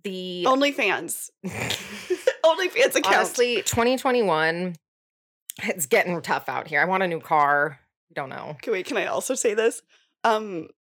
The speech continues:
Speaker 2: I'm putting her up on blast right now. My
Speaker 1: God, I
Speaker 2: cousin
Speaker 1: know.
Speaker 2: just started an OnlyFans.
Speaker 1: Oh.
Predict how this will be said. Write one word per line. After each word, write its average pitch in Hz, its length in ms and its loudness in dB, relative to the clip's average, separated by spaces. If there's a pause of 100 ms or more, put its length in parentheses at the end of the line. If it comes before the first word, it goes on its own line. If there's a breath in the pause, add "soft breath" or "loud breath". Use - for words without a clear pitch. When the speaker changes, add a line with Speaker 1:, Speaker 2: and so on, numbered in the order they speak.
(300)
Speaker 2:
I'm 233 120 0
putting 277 240 0
her 214 120 -6
up - 220 -10
on 170 140 2
blast 165 220 -2
right 180 80 -6
now. - 200 -2
My 185 120 -2
Speaker 1:
God, 247 80 -10
I 254 40 -8
Speaker 2:
cousin 254 440 0
Speaker 1:
know. - 300 -16 (160)
Speaker 2:
just 220 200 2
started 196 380 0
an 190 100 -4
OnlyFans. 277 680 -2
Speaker 1:
Oh. 156 440 -4